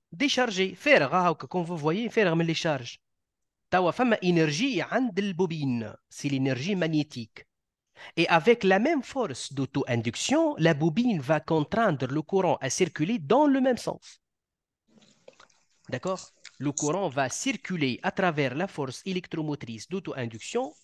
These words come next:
dans le même sens. C'est clair ? Ben, la bobine va contraindre le courant à circuler dans le même sens, de telle façon l'armature l'okhra باش تولي chargée positivement.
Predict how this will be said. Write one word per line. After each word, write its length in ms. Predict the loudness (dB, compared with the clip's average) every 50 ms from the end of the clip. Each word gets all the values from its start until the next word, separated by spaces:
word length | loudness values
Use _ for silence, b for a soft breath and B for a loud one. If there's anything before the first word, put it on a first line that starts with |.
| _ _ -6 0 0 0
dans 160 | 0 0 -2 -2
le 120 | -4 -6
même 180 | -6 -6 -8 -8
sens. 460 | -12 -14 -16 -16 -16 -18 -18 -18 _ _ _ _ _ _ -20 -20 -20 _ _ _ _ _ -16 -16 -14 -16 -20 -20 -20
C'est 100 | -16 -10 -10
clair ? 220 | -8 -10 -10 -14 -18 -20 -20 B B B B B B B _ _ _ _ _ _ _ _ _ 0
Ben, 200 | 2 2 2 2 -2 -14 -20 _ _ _ _ _ _ _ _ _ _ _ -10
la 280 | -4 0 2 2 2 2
bobine 480 | 0 -2 -4 -4 -6 -6 -8 -10 -12 -8
va 160 | -6 -6 -6
contraindre 600 | -4 -4 -4 -4 -4 -4 -4 -2 -2 -2 -4 -6
le 100 | -8 -8
courant 240 | -8 -8 -6 -4 -4
à 80 | -4 -4
circuler 480 | -4 -6 -10 -10 -8 -10 -6 -6 -4
dans 160 | -2 -2 -2 0
le 120 | 0 -2
même 160 | -2 -2 -4
sens, 580 | -4 -6 -6 -6 -4 -6 -8 -10 -12 -14 _ _ _ _ _ B B B B
de 140 | B -4 -4
telle 180 | -2 0 -2 -2
façon 440 | 0 -2 -4 -4 -2 -2 0 0 0
l'armature 560 | 0 0 0 0 0 -2 -2 -2 -4 -4 -2
l'okhra 420 | 2 2 0 0 0 -4 -6 -4
باش 180 | -4 -6 -8 -4
تولي 320 | -2 -2 -2 0 -2 -4
chargée 360 | -4 -4 -4 -4 -4 -4 -6
positivement. 640 | -6 -6 -6 -6 -6 -6 -6 -8 -6 -4 -2 -2 -2